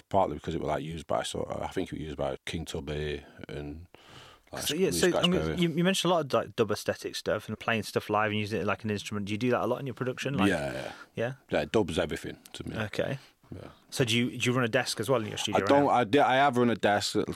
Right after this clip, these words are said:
Speaker 1: I've gone back down to not using a desk and just tracking. But what I'm, I'm, I'm, I wanna, I mean, I'm gonna say, I wanna go to probably, like, using a desk for mixing.
Speaker 2: Okay.
Speaker 1: I just can't be bothered to track through a desk all the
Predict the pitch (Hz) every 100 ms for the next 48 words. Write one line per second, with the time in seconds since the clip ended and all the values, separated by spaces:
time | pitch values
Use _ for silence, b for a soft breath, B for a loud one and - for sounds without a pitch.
0 | - 101 92 120 110 95 107 101 107 104
1 | 90 95 85 87 82 85 - - 85 82
2 | - - - B B B B _ - 87
3 | 80 - - 90 78 - 80 76 80 _
4 | - 76 80 73 78 - - - 76 73
5 | - 76 - 67 73 76 69 - 67 80
6 | 73 76 76 78 69 - B B B 80
7 | 85 76 73 78 - 80 78 73 67 -
8 | - 78 76 73 82 73 - 76 71 -
9 | 78 - B B B B - 104 95 87
10 | 80 - 101 78 76 73 - - 71 -
11 | - - 90 65 - -